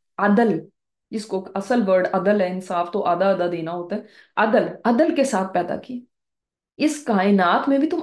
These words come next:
अदल देखते हो। अदल क्या है? हर हकदार को उसका हक मिलना, ये अदल होता है। अल्लाह ताला ने हर एक को उसका हक दिया, आसमानों जमीन को इसके ऊपर ही पैदा किया, अदल पे। तो क्या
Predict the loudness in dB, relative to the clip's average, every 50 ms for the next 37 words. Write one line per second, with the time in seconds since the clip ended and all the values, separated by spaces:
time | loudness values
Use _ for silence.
0 | -2 -2 2 2 2 2 4 2 0 -2 -2 -8 -6 -4 -2 0 0 0 -2 -2
1 | -2 0 0 2 2 0 0 -4 -4 -4 -6 -6 -4 -6 -8 -6 -4 -4 -2 0
2 | -2 -2 -2 -4 -6 -10 -10 -10 -10 -10 -8 -6 -8 -8 -2 -2 0 0 0 0
3 | 0 0 0 -2 -2 -6 -10 _ _ _ _ _ _ _ _ _ _ _ _ _
4 | 0 0 0 0 0 0 0 0 2 2 0 -2 -2 -6 -12 -16 -18 -18 _ _
5 | _ _ _ _ _ _ _ -2 0 0 0 0 0 0 -2 -2 -2 -2 -2 -2
6 | 0 0 0 0 -2 -4 -4 -4 -4 -4 -4 -4 -4 -2 -2 -4 -4 -2 0 0
7 | 2 2 2 2 2 0 -2 -10 -18 _ _ _ _ _ _ _ _ _ _ _
8 | _ _ _ _ _ _ _ _ _ _ _ _ _ -2 -2 -2 0 0 0 0
9 | 0 -2 -2 0 2 0 0 0 -2 -6 -6 -6 -4 -4 -4 -6 -6 -6 -8 -6
10 | -4 -4 -4 -4 0 0 0 0 2 0 0 0 0 -2 0 0 0 0 0 2
11 | 2 2 2 0 -6 -6 -6 -14 _ _ _ _ _ _ _ _ _ _ _ _
12 | _ _ _ _ _ _ _ _ _ _ _ _ _ _ _ _ _ _ _ _
13 | _ -14 -14 -14 -12 -10 -8 -6 -6 -6 -8 -8 -12 -18 _